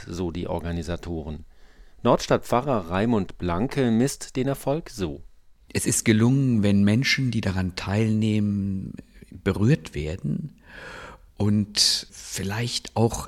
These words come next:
Speaker 2: etwas von dieser Aufbruchsstimmung, die beim Zweiten Vatikanum zu spüren war und die die Dokumente ja auch prägt, selber in sich, äh, erfahren und vielleicht auch etwas davon weitergeben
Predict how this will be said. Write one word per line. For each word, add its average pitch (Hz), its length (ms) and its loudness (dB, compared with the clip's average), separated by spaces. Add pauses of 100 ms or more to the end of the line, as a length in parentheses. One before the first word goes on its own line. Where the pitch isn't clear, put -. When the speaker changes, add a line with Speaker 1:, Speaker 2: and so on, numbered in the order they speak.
Speaker 2:
etwas - 440 -2
von 95 240 0
dieser 95 320 -4
Aufbruchsstimmung, - 720 -4
die 95 120 -2
beim 82 180 -4
Zweiten 90 300 -4
Vatikanum 90 840 -2 (500)
zu - 140 -4
spüren 120 560 6
war 104 300 2
und - 420 -6
die 87 440 -4
die 80 140 -8
Dokumente 90 540 -4
ja 80 160 -6
auch - 240 -16
prägt, - 600 -6 (640)
selber 101 600 4 (580)
in 110 160 6
sich, - 540 2
äh, 92 180 -4
erfahren 107 720 0
und 95 220 -2
vielleicht 107 460 0
auch - 80 -8
etwas - 300 -4
davon 95 360 -2
weitergeben 85 760 -4